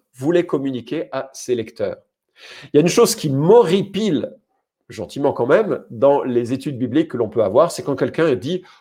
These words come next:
Pour moi, ce texte signifie. » Alors, peut-être il le dit avec humilité, c'est-à-dire, « Je, je suis pas certain du sens, mais voilà pour moi ce que je comprends. » Et je, et ça, c'est une belle approche. Mais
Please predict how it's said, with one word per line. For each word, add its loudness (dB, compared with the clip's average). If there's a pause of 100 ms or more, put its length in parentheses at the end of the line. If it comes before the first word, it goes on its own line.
(220)
Pour 6
moi, 4
ce -2
texte -2
signifie. » -8 (680)
Alors, 2
peut-être 0
il -4
le -4
dit -2
avec -2
humilité, -6
c'est-à-dire, « -4
Je, -4
je -12
suis -14
pas -4
certain -2
du -4
sens, -2
mais -4
voilà 4
pour -4
moi 0
ce -14
que -6
je -4
comprends. » -2 (300)
Et -6
je, -6
et -6
ça, 0
c'est -6
une -6
belle 2
approche. 2
Mais 2